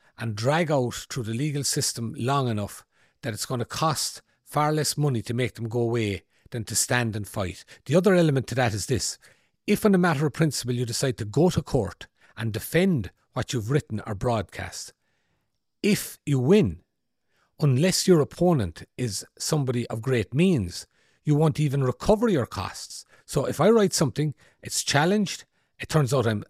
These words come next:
absolutely correct the whole time, it went to a court, a judge or a jury decided I was right, my organisation still loses possibly hundreds of thousands of euro because they will not be able to recover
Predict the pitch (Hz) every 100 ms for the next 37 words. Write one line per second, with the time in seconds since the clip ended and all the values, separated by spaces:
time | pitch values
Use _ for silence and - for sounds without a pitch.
0 | - 185 - 185 185 143 - 151 - 120
1 | 123 104 139 139 - - - 110 156 202
2 | - 165 - 151 135 - - - 107 95
3 | 185 151 180 139 170 151 127 - 143 120
4 | 123 117 110 139 120 - - _ _ _
5 | _ - 123 185 196 170 151 156 139 139
6 | 120 - 120 - - 175 147 135 156 123
7 | 110 113 - _ - 131 - 120 117 -
8 | 185 156 123 127 147 147 120 117 131 123
9 | 110 - - - - 151 160 147 135 170
10 | 143 131 - - - 139 120 135 139 -
11 | 147 107 95